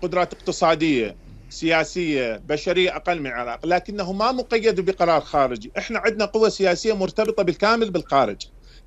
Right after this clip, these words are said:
تمويلًا وتسليحًا وإدارة واختيارًا، وبالنهاية قرارك ما راح يكون عراقي خالص. قرار قطر، قرار قطري خالص، قرار عمان، قرار عماني خالص.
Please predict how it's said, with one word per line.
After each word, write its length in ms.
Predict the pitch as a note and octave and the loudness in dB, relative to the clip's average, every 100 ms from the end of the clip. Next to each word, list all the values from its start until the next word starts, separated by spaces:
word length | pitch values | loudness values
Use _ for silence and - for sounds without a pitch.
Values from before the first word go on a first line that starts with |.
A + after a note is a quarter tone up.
| - | 0
تمويلًا 600 | F3 G3 A3+ G3 C#3+ A2 - - - | 4 6 6 6 4 0 -10 -18 -8
وتسليحًا 800 | - F#3 G#3+ A3 G#3+ E3 C#3 G#2 - - | -2 -2 2 2 4 2 0 -2 -14 -6
وإدارة 840 | D3+ F3 G3 A3 G#3 F3+ D#3+ C#3 G#2 - | 0 2 6 6 4 2 -2 -4 -6 -10
واختيارًا، 640 | D3 - G3+ A3 A3 F3 C3 | -10 -6 0 2 2 0 -4
وبالنهاية 560 | D3 F#3 G3 F#3 B3 B3+ | -6 -6 -6 -6 -6 -4
قرارك 460 | - G#3 C#4 B3 | -2 2 2 0
ما 100 | G#3+ | -4
راح 140 | D4+ D#4+ | -4 -6
يكون 220 | - C#4+ | -8 -6
عراقي 380 | G#3 F#3 F3+ C3+ | -2 0 -2 -4
خالص. 480 | - B2 A2+ - - - - - | -4 -4 -4 -14 -20 -20 -18 2
قرار 280 | D3+ G#3 A#3 | 6 6 6
قطر، 300 | - B3 B3 | 2 2 2
قرار 380 | - G#3 A3 G#3+ | 0 -2 0 0
قطري 440 | G#3 G#3 G#3+ G#3+ | -2 -2 0 -2
خالص، 420 | G#3 G3+ F#3 C#3 - | 2 2 2 0 -2
قرار 280 | D3+ F3+ G3+ | 2 2 2
عمان، 340 | F#3+ G#3+ G#3+ | -2 -2 -2
قرار 380 | G#3 G3 G3+ G3 | -2 0 2 0
عماني 360 | F#3+ G3+ G#3 G3 | -2 -2 -2 0
خالص. 500 | G3+ G3 D#3 B2 | 4 6 4 -2